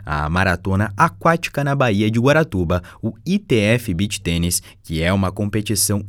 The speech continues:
internacional, o Fight Night Show, o triatlon do sesc e a Copa Sul-Sudeste de Beach Flag.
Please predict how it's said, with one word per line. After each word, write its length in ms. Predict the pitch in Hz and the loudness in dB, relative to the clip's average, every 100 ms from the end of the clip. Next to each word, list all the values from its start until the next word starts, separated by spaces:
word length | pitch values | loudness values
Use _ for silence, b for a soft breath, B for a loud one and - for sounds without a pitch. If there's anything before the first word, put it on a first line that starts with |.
| 101 | -2
internacional, 1160 | 165 202 120 90 87 - 151 101 104 107 - - | 0 2 0 0 -2 0 0 0 0 -4 -12 -10
o 60 | |
Fight 540 | 135 - 165 180 175 147 | -10 -2 0 0 0 0
Night 260 | 113 123 | 2 0
Show, 340 | - - 151 - B - | -2 0 0 -2 B -8
o 240 | 71 76 | -6 -4
triatlon 640 | - 135 117 120 120 131 | -2 0 2 2 0 -2
do 100 | 147 | 0
sesc 540 | 156 - 139 131 - - | 0 2 4 2 -2 -4
e 80 | 165 | 0
a 120 | 156 | 0
Copa 440 | - 110 113 113 123 | 0 0 0 2 0
Sul-Sudeste 1040 | - 196 196 - - 170 101 104 - 117 | 0 0 -2 -2 0 0 0 0 -2 -2
de 100 | 107 | -2
Beach 380 | 87 113 123 - | 0 0 -2 -4
Flag. 520 | 95 90 87 76 - | 0 2 0 -2 -10